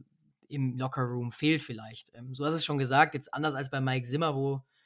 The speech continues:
man eher so dann <laughs> immer fürchten musste um sein Leben, <laughs> sag ich jetzt mal. Aber halt so ein bisschen so ein, auch mal,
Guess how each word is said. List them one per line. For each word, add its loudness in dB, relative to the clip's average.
man -4
eher 0
so -2
dann -2
<laughs> -12
immer 0
fürchten 0
musste 0
um 2
sein 4
Leben, 4
<laughs> -
sag 0
ich 0
jetzt -4
mal. -4
Aber 4
halt 8
so 2
ein 4
bisschen 4
so 4
ein, 0
auch -2
mal, 4